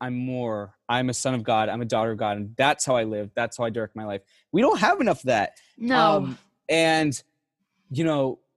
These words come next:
Speaker 1: by his grace, that's what I feel called to. That's what I have met so many beautiful brothers and sisters who also feel called to.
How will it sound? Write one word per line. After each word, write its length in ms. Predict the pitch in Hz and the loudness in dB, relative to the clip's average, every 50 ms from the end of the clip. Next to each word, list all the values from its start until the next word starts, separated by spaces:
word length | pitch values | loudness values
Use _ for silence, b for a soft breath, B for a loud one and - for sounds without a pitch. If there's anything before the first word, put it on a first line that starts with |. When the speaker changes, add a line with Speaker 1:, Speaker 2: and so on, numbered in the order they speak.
| _ - 123 _ _ - | _ -20 -20 _ _ -2
Speaker 1:
by 340 | - 139 139 143 143 143 143 | 0 2 2 4 2 2 0
his 260 | 127 139 143 120 - | 0 -2 -4 -4 -4
grace, 540 | - 143 139 139 143 131 - - - - - - | -2 0 0 2 0 0 -2 -6 -12 -10 -6 -4
that's 440 | 131 120 117 - - - - - _ _ _ _ _ _ _ _ _ - | -2 -2 -2 -6 -10 -14 -16 -16 _ _ _ _ _ _ _ _ _ -4
what 140 | 127 139 156 | 0 2 2
I 140 | 147 156 156 | 2 2 2
feel 160 | - 196 180 | 0 0 0
called 240 | - 180 170 160 - - | 2 0 0 0 -2 -6
to. 180 | - 190 190 185 | -6 -4 -4 0
That's 260 | 139 147 131 - - | 0 0 -2 0 0
what 280 | 139 143 135 127 - _ _ _ _ _ _ _ _ - | -2 0 0 -2 -4 _ _ _ _ _ _ _ _ 0
I 180 | 127 127 131 131 | 2 2 2 2
have 180 | 135 143 135 123 | 2 0 0 0
met 200 | 139 135 127 - | 2 0 0 0
so 200 | - - 156 143 | -2 -2 0 0
many 160 | 147 147 139 | 2 0 0
beautiful 420 | 110 117 127 135 143 135 - 143 | 0 0 0 0 0 0 -2 -2
brothers 300 | 120 135 127 127 131 117 | 0 2 0 0 0 -2
and 80 | 123 110 | -4 -6
sisters 480 | - - 127 - - 160 165 170 135 | -4 -4 -4 -4 -4 -4 -4 -4 -4
who 120 | - 135 131 | -2 0 0
also 260 | 113 113 - - 147 | 0 0 0 -4 -8
feel 160 | - - 147 | -6 -6 -8
called 260 | 135 - 151 151 147 - | -6 -4 -6 -6 -6 -4
to. 220 | - 170 165 165 | -4 -2 -2 -4